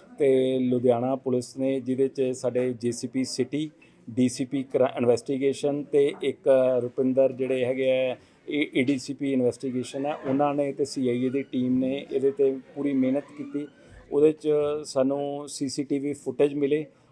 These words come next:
ਹੋਰ ਟੈਕਨੀਕਲੀ ਅਸੀਂ ਐਵੀਡੈਂਸ ਆਪਦੇ ਜ਼ਰੀਏ ਨਾਲ ਉਹ ਕਲੈਕਟ ਕੀਤਾ। ਉਹਦੇ ਵਿੱਚੋਂ ਸਾਰੇ ਅਕਿਊਜ਼ਡ ਆਈਡੈਂਟੀਫਾਈ ਕਰ ਲਏ। ਉਹ,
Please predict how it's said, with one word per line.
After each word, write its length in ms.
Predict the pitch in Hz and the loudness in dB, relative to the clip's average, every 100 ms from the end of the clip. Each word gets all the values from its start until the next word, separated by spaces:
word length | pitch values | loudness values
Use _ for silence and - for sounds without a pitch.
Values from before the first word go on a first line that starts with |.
| _ 139 | _ 2
ਹੋਰ 220 | 151 143 - | 2 2 2
ਟੈਕਨੀਕਲੀ 720 | 135 156 156 160 151 151 151 | 2 2 2 4 4 4 2
ਅਸੀਂ 240 | 139 147 | 2 2
ਐਵੀਡੈਂਸ 520 | 135 127 127 131 127 135 | 2 4 2 0 0 0
ਆਪਦੇ 360 | 123 127 135 - _ | 2 2 0 -2 _
ਜ਼ਰੀਏ 300 | 127 123 135 | 4 4 2
ਨਾਲ 220 | 135 131 131 | 2 2 0
ਉਹ 160 | 147 | -2
ਕਲੈਕਟ 340 | 131 127 117 - | 0 0 0 -6
ਕੀਤਾ। 300 | 135 - 143 | -6 2 2
ਉਹਦੇ 320 | - 143 151 | 2 0 0
ਵਿੱਚੋਂ 280 | 147 147 139 | 0 -4 -4
ਸਾਰੇ 380 | - 139 160 | 0 4 4
ਅਕਿਊਜ਼ਡ 380 | 151 139 131 127 | 2 -2 -4 0
ਆਈਡੈਂਟੀਫਾਈ 480 | 131 120 113 120 123 | 0 0 -6 -8 -6
ਕਰ 220 | 123 127 | -4 -4
ਲਏ। 160 | 127 147 - - _ _ | -4 -8 -10 -20 _ _
ਉਹ, 220 | - 160 | -4 -4